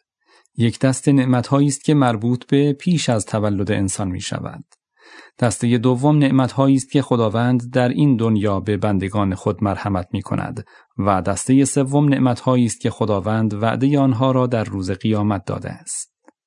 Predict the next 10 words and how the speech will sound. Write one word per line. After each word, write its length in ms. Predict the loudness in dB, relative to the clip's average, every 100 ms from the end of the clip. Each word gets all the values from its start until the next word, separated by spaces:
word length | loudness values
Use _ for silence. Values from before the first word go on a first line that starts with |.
| _ _ _ _ -4
شرط 380 | 0 0 0
رسیدن 680 | -2 0 -2 -2 -4 -2 0
به 80 | 0
نعمت‌های 640 | 0 0 -2 0 0 2
اخروی 680 | 0 0 0 0 2 0 0
اطاعت 520 | -2 -2 -2 -2 0
از 280 | 2 2 0
دستورات 640 | -4 -6 -6 -4 -2 -2 -2
الهی 540 | 0 0 0 0 -2 -2
است. 420 | -8 -12 -14 -20